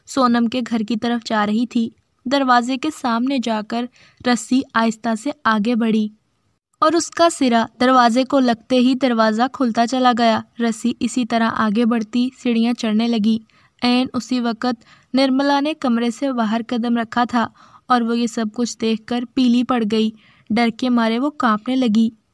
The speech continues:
थोड़ा आगे जाकर चुपके वो रस्सी को देखने लगी। रस्सी मोहित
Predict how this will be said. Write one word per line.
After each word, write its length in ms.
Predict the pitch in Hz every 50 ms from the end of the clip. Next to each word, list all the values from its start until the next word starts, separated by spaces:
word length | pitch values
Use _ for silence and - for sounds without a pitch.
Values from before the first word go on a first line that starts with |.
| - -
थोड़ा 160 | 285 285 285 262
आगे 280 | 247 233 220 247 254
जाकर 440 | 233 240 226 226 214 - 240 240 240 - _ _ _ _ _ _ -
चुपके 360 | - 277 262 - - 247 240
वो 140 | 240 240 240
रस्सी 300 | 240 226 - - 240 226
को 160 | - 262 254
देखने 360 | 226 240 220 220 - 226 240
लगी। 380 | 247 247 214 208 226 220 220 - _ _ _ _ _ _ _ -
रस्सी 320 | 233 233 220 - - 240
मोहित 460 | 226 226 226 220 214 220 247 233 -